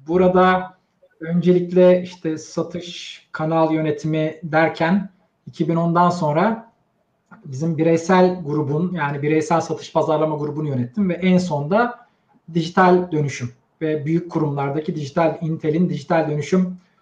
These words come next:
e, eforlarını yönettim diyebilirim. Aslında o dönem benim için bir game changer oldu. Senin sorduğun soruyla daha, e, yakın olduğu için söyleyeyim. Çünkü startuplara işte iki bin on beş çok daha geç bir dönemde aslında ben expose olmaya başladım.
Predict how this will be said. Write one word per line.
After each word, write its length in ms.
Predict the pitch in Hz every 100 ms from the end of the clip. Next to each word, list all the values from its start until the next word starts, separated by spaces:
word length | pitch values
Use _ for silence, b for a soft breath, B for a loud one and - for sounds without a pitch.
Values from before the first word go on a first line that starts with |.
| b _ -
e, 40 | 143 147 151 147 147 143 -
eforlarını 580 | 151 - 156 151 156 147
yönettim 420 | 139 123 - 123
diyebilirim. 380 | 123 120 175 247 _ _ _ _ _ _
Aslında 380 | 190 202 226 247
o 160 | 233
dönem 260 | 240 247 240
benim 180 | 196 175
için 280 | - 175 160
bir 400 | 165 - - _ _
game 220 | 156 165
changer 320 | 180 160 147 151
oldu. 440 | 139 139 220 - _
Senin 240 | - 151
sorduğun 400 | 151 160 147 160
soruyla 420 | 156 147 151 151
daha, 420 | 151 160 160 - _ _ - -
e, 60 | 143 139 143 139 139 139 139 139
yakın 260 | 143 -
olduğu 220 | 156 156 147
için 140 | 156
söyleyeyim. 340 | 127 139 208
Çünkü 480 | 208 190 214 214 208 B B B _
startuplara 1000 | - - 202 - 190 180 185 190 208 208
işte 260 | 180 - 185
iki 200 | 175 180
bin 160 | 190 185
on 260 | 185 185
beş 300 | 180 180 -
çok 260 | - 180 -
daha 140 | 165
geç 320 | 180 180 180
bir 60 | 180
dönemde 300 | 180 190 202
aslında 400 | 165 - 127 127
ben 40 |
expose 400 | 127 - - 120
olmaya 260 | 123 120 120
başladım. 380 | 117 - 135